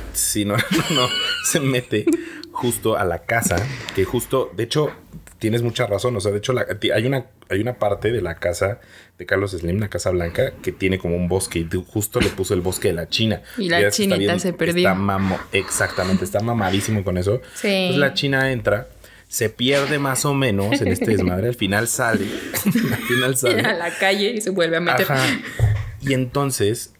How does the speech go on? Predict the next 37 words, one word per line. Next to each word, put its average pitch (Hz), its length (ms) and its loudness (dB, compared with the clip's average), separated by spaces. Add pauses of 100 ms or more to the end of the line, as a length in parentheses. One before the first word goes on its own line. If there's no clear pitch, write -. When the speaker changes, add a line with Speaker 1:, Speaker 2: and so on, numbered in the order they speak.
(140)
Speaker 1:
a 98 80 0
la 98 100 2
hora 123 160 0
en 143 100 2
la 107 140 -2
que - 80 0
le 87 80 2
hacía 101 160 0
sus - 160 -4
quesadillas 87 540 0
el 87 100 -6
perrito 85 640 -2
a 85 80 -2 (180)
Carlos 87 300 -4
Slim, 82 320 -4
que - 100 -2
eran 87 140 -4
como 80 180 -6
las 80 140 -6
nueve 82 240 0
de 85 80 0
la 78 100 -4
noche 82 340 -4
más 87 180 -2
o 90 40 -2
menos, 104 320 0
Speaker 2:
Ujú. 214 240 0 (640)
Speaker 1:
se 101 300 0
mete, 101 520 -2 (920)
irrumpe 104 640 0
a - 20 -4
escondidas 98 760 0
y 87 40 -8
sobre 80 240 -4
todo 98 180 0
en 98 60 2
silencio. 80 560 0